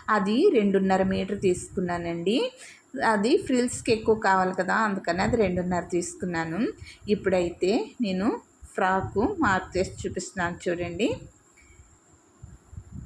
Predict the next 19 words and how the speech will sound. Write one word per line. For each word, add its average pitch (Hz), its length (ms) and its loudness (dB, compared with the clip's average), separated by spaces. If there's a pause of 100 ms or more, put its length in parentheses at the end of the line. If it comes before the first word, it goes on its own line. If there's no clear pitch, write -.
(100)
ఇది 240 420 2 (120)
ఫుల్ 302 320 4
లెంత్ 247 280 4
అయితే 202 640 2 (540)
ఇరవై 226 480 6 (1040)
ఎనిమిది 226 360 6
వచ్చిందండి. 208 920 4 (580)
అయితే 226 480 2 (120)
అందులో 208 360 4
నేను 214 500 2 (360)
యోక్ 214 340 6
పార్ట్ 208 260 2
కోసం 185 280 0
అయితే 175 200 0
టెన్ 196 300 2
ఇంచెస్ 185 320 -2
తీస్తున్నాను 190 600 0
ఖర్చుతో - 500 0
కలిపి. 180 640 0